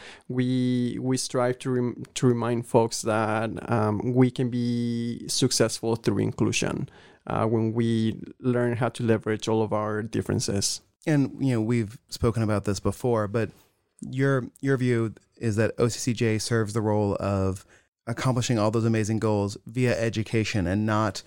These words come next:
Speaker 2: like, direct advocacy.
Speaker 1: That's correct. Yeah, so we have learned, uh, over the years, and we've been around for sixty-one years, which just makes me, you know,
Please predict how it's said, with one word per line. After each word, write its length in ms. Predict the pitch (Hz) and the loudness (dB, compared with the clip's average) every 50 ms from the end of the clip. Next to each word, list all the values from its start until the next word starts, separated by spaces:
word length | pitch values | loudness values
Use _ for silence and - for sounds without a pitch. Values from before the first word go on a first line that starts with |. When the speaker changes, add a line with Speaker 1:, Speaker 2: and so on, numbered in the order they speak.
| - - - - | -18 -20 -8 -4
Speaker 2:
like, 160 | - 120 98 107 | -4 -4 -2 0
direct 400 | 120 117 113 110 107 104 - - - | 0 0 2 0 0 -2 -4 -4 -2
advocacy. 600 | - 104 101 92 98 - 101 - - - - - - - _ _ _ _ _ _ | 0 0 0 0 -2 -4 -4 -2 0 0 0 -2 -4 -10 _ _ _ _ _ _
Speaker 1:
That's 280 | - 131 135 127 - - | 2 4 4 4 4 0
correct. 480 | - 135 123 120 113 113 110 - - - | -2 -2 0 0 -2 -4 -6 -10 -8 -2
Yeah, 300 | 143 143 147 147 147 143 | -2 0 2 2 0 -2
so 500 | - - - 156 147 143 139 139 135 131 - _ | -2 -2 -2 0 2 2 2 0 -2 -4 -8 _
we 360 | 156 143 139 147 156 165 180 | -6 0 2 2 2 2 0
have 200 | 160 190 175 139 | 0 -2 -2 0
learned, 520 | 139 127 127 123 123 120 120 123 123 - 127 113 - - - - - | 0 0 0 2 0 0 -2 -2 -4 -6 -8 -10 -12 -14 -16 -10 -2
uh, 240 | - 131 127 123 110 | 0 0 2 2 0
over 240 | 107 127 120 123 123 | 0 0 0 0 0
the 80 | 117 | 0
years, 320 | 120 120 123 127 123 - - | -2 0 0 -2 0 0 0
and 80 | 131 | -2
we've 100 | 135 147 | -2 0
been 120 | 151 180 175 | 0 2 2
around 260 | 156 135 139 139 139 | 2 2 2 0 -2
for 140 | - - 127 | -2 -4 -6
sixty-one 1000 | - - - 143 135 - - - 139 131 127 123 127 123 123 120 123 123 123 | -4 -2 -2 -2 -2 -2 0 0 2 2 2 2 0 0 0 0 0 0 -2
years, 600 | 113 110 117 117 117 104 107 107 117 - - - - - - | -2 0 0 0 0 0 -2 -4 -4 -4 -6 -6 -8 -8 0
which 340 | - 131 131 123 - - - | 6 6 6 6 6 0 -2
just 380 | 139 135 127 - - - - _ _ _ | 0 0 0 0 -2 -6 -8 _ _ _
makes 320 | - 135 131 131 127 - - | 0 0 2 2 0 -2 -2
me, 540 | 135 127 131 127 127 127 127 127 123 123 117 | 0 0 2 2 2 2 2 2 2 0 0
you 180 | 117 123 127 | -2 -2 0
know, 120 | 123 117 | 0 0